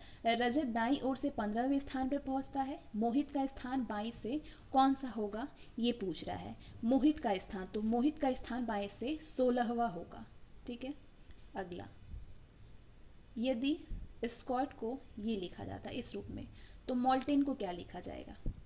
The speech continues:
तो इसको आप pause करिए और अगर आप देख रहे हैं, अगर आप जोड़ा बनाएंगे तो D का निकलेगा ये। इसको pause करके आप खुद solve करिए, मैं आपको answer बताती हूँ, बहुत बड़ा हो जाएगा ये। सही जवाब होगा ऑप्शन A। Pause करिए इसको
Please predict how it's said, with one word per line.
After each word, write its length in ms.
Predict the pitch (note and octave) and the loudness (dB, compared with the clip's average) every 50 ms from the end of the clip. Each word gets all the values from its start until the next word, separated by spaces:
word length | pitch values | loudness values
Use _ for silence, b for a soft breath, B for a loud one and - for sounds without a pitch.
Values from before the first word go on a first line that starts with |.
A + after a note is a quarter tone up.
| - - - - - - - - - - - - - - - - - - - - - b b b b b b - - - | -14 -14 -14 -14 -14 -16 -18 -18 -16 -16 -16 -16 -16 -18 -18 -18 -18 -18 -18 -18 -18 b b b b b b -16 -8 -4
तो 160 | G#3+ G#3 G#3 | -4 -4 -2
इसको 320 | - G3+ G3+ - - - A3 | -2 -4 -4 -4 -4 -4 -4
आप 120 | A3 A3 - | -4 -2 -2
pause 280 | G3 F#3 G3 G3+ - | 0 0 0 -2 -2
करिए 380 | - - A#3 A3+ A#3 A#3 C4+ E4 - B B B B B B - | -4 -4 -2 -2 -2 -2 -4 -4 -6 B B B B B B -2
और 120 | F#3+ F#3+ | -2 -2
अगर 280 | - - G3+ G3+ A#3 B3 | 0 0 0 2 2 2
आप 120 | B3+ B3 | 0 0
देख 300 | A3+ G#3+ A3+ A#3+ A#3+ - | 0 0 0 0 0 -2
रहे 100 | A#3+ A#3+ | -2 -2
हैं, 80 | A#3+ B3 | -2 -2
अगर 100 | A#3 A#3+ | 0 -2
आप 160 | A#3+ A#3 - - | -2 -4 -2 -2
जोड़ा 280 | G#3+ G#3 G#3 G#3+ B3 | 0 2 4 4 4
बनाएंगे 580 | C4 B3 B3+ G#3+ G3 F#3 F#3 F3+ F#3 F#3+ B3+ B3+ - - - - - - - - - | 4 4 0 -2 -2 -4 -6 -6 -6 -6 -8 -8 -8 -8 -8 -8 -10 -12 -16 -6 -2
तो 80 | A#3+ A#3+ | -2 -2
D 300 | G#3 F#3+ A#3 B3+ C#4+ D4 | 2 6 8 8 8 8
का 180 | - D4+ C#4 | 6 4 4
निकलेगा 640 | B3 A3+ A3 A3 A3+ A3 A3 A3+ G#3+ G#3 G3+ A#3 C4+ - - - - - | 4 2 0 0 -2 -2 -2 -2 -2 -2 -4 -6 -6 -10 -16 -16 -12 -10
ये। 120 | F#3 F3+ F3 | -8 -8 -8
इसको 280 | - - - - - | -8 -10 -8 -6 -6
pause 240 | A#3+ - A#3+ B3 B3 | 0 2 2 2 2
करके 200 | - C#4 B3+ C4 | 0 -2 -2 -2
आप 120 | C4 B3+ | -2 -2
खुद 140 | - B3+ C4 | -2 -2 -2
solve 240 | B3 - A#3+ A3+ A3 | 0 0 -2 -2 -2
करिए, 220 | A3 A3+ A#3 C#4 | -4 -2 0 2
मैं 80 | C#4 B3 | 2 2
आपको 180 | G#3+ G3+ - A#3 | 0 -2 -2 -2
answer 260 | G#3+ G#3 G3+ - A3+ | -2 -2 -4 -6 -8
बताती 380 | G#3+ G3 - F#3+ F#3 - - | -6 -6 -6 -6 -6 -6 -8
हूँ, 180 | G3 G#3 C#4 D4+ B B B B B B - | -6 -6 -6 -8 B B B B B B -6
बहुत 180 | G3+ G#3 G#3+ G#3 | -2 -2 -2 0
बड़ा 200 | G#3 G#3 G3+ G#3 | 2 2 2 2
हो 100 | G3+ G3 | 0 -2
जाएगा 280 | G3 G3 F#3+ F#3+ G3 | -2 -4 -4 -2 -2
ये। 240 | F#3 F#3+ G3+ C#4 D#4 B B B B B B - | -2 -2 -2 -2 -4 B B B B B B -10
सही 200 | - - A3+ B3 | -4 -2 -2 0
जवाब 260 | A#3 B3 A#3 A3+ A3+ A3 | 0 2 2 2 2 0
होगा 200 | G#3+ G#3 A3+ B3 | 0 -2 -2 -2
ऑप्शन 320 | - F#3+ F3+ - - G#3+ - - | -2 -2 -4 -4 -4 -4 -4 -4
A। 160 | F3+ - - - | -6 -8 -4 0
Pause 220 | G#3 G3+ G#3 G#3 | 0 0 0 0
करिए 300 | - - A3+ A3 A3+ A3 | -2 -4 -4 -2 0 -2
इसको 280 | A3+ A3 - - C#4+ D#4+ | -2 -2 -4 -6 -8 -8